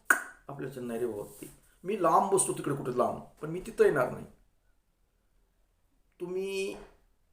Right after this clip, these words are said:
यायची काही गरज नाही, फक्त लांब तू माझ्याबरोबर तर तिथपर्यंत येताना." म्हणलं, "येतो ना, पण लांब राहणार मी, लांब उभा राहणार." हं?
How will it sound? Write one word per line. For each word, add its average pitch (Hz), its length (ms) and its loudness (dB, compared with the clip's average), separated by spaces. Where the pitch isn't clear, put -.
यायची 139 280 -4
काही 165 300 0
गरज 147 200 4
नाही, 139 140 -2
फक्त 170 100 0
लांब 196 340 6
तू 226 60 -2
माझ्याबरोबर 214 600 8
तर 240 60 4
तिथपर्यंत 208 420 2
येताना." 156 420 2
म्हणलं, 185 280 -4
"येतो 214 380 8
ना, 226 80 4
पण 175 140 0
लांब 185 320 6
राहणार - 280 -2
मी, - 180 -6
लांब 143 200 6
उभा - 180 -2
राहणार." - 240 -8
हं? 226 100 -10